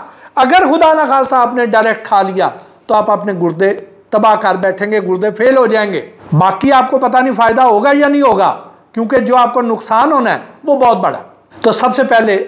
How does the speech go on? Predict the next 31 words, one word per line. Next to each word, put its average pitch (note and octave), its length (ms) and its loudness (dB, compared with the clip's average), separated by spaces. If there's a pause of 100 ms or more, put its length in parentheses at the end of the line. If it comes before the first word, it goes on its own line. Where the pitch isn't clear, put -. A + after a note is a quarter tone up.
(320)
तो A#3 60 0
आपको A3 460 -2
मैं A3 120 -2
इसकी G#3+ 260 -6
पहचान F3+ 640 -2
बता C#3 240 -2
देता - 260 -16
हूँ, - 240 -2
उसके B3+ 260 0
बाद F3 440 -2 (400)
फिर D4 140 0
आपको A#3 280 2
बताता F#3+ 380 -2
हूँ A3+ 120 0
कि A#3+ 100 -4
आपने G#3+ 360 0
इसको A3 220 -2
इस्तेमाल G#3+ 720 0
किस G#3+ 280 -8
तरह F#3+ 200 0
करना C#3 260 -8
है। - 160 -20 (300)
इसकी A3 240 2
पहचान F3+ 520 0
ये D3+ 160 -2
है C#3 140 -4 (320)
कि B3 480 2
जो F#3+ 180 0
खालस A#3 540 -2
सलाजीत D3+ 520 -2
होएगी, B2+ 340 -8